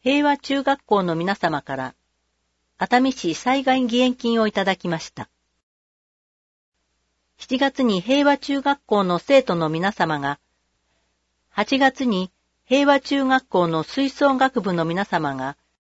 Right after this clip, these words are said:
熱海市の被災された方たちのために募金活動を行い、多くの義援金が集まりました。平和中学校の皆様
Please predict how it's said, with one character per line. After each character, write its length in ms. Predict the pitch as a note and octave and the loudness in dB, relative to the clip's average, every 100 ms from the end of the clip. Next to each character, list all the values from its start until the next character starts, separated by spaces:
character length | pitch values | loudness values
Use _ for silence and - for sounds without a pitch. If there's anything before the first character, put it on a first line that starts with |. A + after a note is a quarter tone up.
| _ | _
熱 220 | - - | -6 0
海 160 | C4+ C#4+ | 2 0
市 140 | - | -2
の 180 | F3 D#3 | -2 -2
被 220 | D3+ - | -4 -8
災 200 | G#3 C#4+ | 0 0
さ 140 | C#4+ C#4 | 2 0
れ 100 | C4+ | 2
た 140 | C4+ | 0
方 260 | B3+ B3 B3+ | 0 0 0
た 120 | G3+ | -2
ち 120 | - | -4
の 140 | E3 D#3 | -6 -2
た 140 | F3 | -2
め 140 | F#3+ | -2
に 220 | E3+ D3+ D3 _ _ | -4 -6 -10 _ _
募 120 | - G3 | -6 -2
金 220 | C#4+ D4 | 0 2
活 300 | D4 C#4+ A3 | 2 0 2
動 260 | F3 D3 | 2 2
を 40 | C#3 | 0
行 140 | - D#3 D3 | -4 -4 -6
い、 140 | C#3+ _ _ _ _ _ _ _ _ | -10 _ _ _ _ _ _ _ _
多 220 | - D4 | 4 4
く 100 | C#4+ | 4
の 120 | G3+ F3 | 0 0
義 180 | D#3+ | 0
援 140 | G#3 B3 | 0 0
金 240 | - A#3+ | 0 0
が 140 | A3+ G#3 | 2 0
集 140 | - | 0
ま 100 | F#3 | -2
り 120 | E3+ | 0
ま 120 | D#3+ | -4
し 120 | E3 - | -6 -10
た。 200 | A#2 - _ _ _ _ _ _ _ _ _ _ _ _ _ _ _ _ | -14 -14 _ _ _ _ _ _ _ _ _ _ _ _ _ _ _ _
平 220 | - C#4 | -2 2
和 100 | C#4+ | 4
中 240 | C#4 C4+ C4 | 2 0 2
学 180 | B3+ B3+ | 2 0
校 160 | F#3+ | 0
の 140 | F3 E3+ | 0 0
皆 180 | F3 | -2
様 380 | - D#3 D3 C#3+ | -2 -4 -4 -8